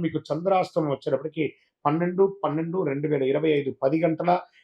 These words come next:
ఇరవై నిమిషాలు ఉదయం నుండి పద్నాలుగు పన్నెండు రెండు వేల ఇరవై ఐదు తొమ్మిది గంటల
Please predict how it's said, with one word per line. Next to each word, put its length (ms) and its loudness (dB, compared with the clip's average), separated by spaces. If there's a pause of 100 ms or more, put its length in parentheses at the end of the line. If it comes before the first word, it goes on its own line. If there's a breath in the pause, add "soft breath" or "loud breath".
(160 soft breath)
ఇరవై 260 6
నిమిషాలు 440 2
ఉదయం 340 0
నుండి 200 -4 (400)
పద్నాలుగు 500 2 (160)
పన్నెండు 280 2
రెండు 200 0
వేల 140 4
ఇరవై 220 4
ఐదు 140 -2
తొమ్మిది 340 -4
గంటల 300 -2